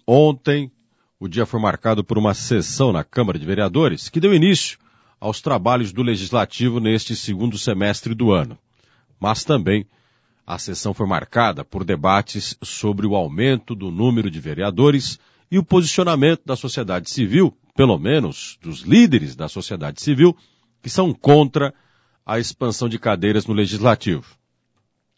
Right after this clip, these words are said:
Entre os que defenderam os vereadores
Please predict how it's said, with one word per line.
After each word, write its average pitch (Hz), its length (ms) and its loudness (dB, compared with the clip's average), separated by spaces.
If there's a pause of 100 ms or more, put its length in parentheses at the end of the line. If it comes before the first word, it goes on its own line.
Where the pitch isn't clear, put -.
(360)
Entre 190 320 4
os 135 180 0
que 95 340 -2 (100)
defenderam 117 720 2
os 73 100 -12
vereadores 90 800 0